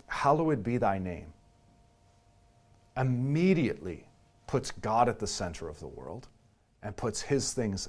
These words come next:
as the most important. And that is so, f-, in a sense, in a sense, like, yeah, that's a, that's a blow to the old Adam and the sinful ego within us. It's also gloriously freeing to the new man because it's like, "Oh yeah,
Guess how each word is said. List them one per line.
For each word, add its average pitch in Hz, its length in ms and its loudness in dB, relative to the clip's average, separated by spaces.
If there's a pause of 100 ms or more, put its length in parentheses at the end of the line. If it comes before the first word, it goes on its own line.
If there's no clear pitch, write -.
as 101 200 -6
the 98 80 -6
most 92 260 -6
important. 87 400 -12 (1080)
And 135 180 2
that 139 80 4
is 135 120 4
so, 165 240 4
f-, - 280 -6
in 160 260 2
a 131 60 2
sense, 208 420 2
in 131 180 -2
a 120 60 0
sense, - 440 0 (340)
like, 104 180 0
yeah, 160 160 10
that's 139 220 6
a, 92 100 4 (180)
that's 151 180 8
a 135 60 6
blow 143 360 8
to 120 120 0
the 110 300 2
old 135 300 6
Adam 123 340 10
and 98 100 0
the 104 80 0
sinful 135 460 4
ego 127 300 6
within 104 340 4
us. 92 320 2 (300)
It's 135 180 6
also 175 500 8 (160)
gloriously 131 760 4
freeing 151 540 4
to 98 100 -10
the 95 100 -6
new 107 220 -2
man 151 300 4
because 98 260 -6
it's - 160 -6
like, 110 180 -4
"Oh 202 120 2
yeah, 254 260 8